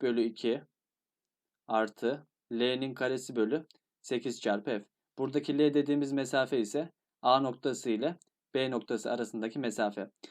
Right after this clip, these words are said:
Ve değerleri yerine yazdım. R'miz eşittir on beş.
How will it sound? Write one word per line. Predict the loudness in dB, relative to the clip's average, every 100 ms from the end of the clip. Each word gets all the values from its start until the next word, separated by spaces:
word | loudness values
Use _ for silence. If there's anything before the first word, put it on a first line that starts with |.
| _ _
Ve | 2
değerleri | 4 6 4 2
yerine | 2 4
yazdım. | 4 4 0 -6 -12 _ -2
R'miz | 2 2 2
eşittir | 2 0 -4 -6 -4
on | -2 0 0
beş. | 0 -4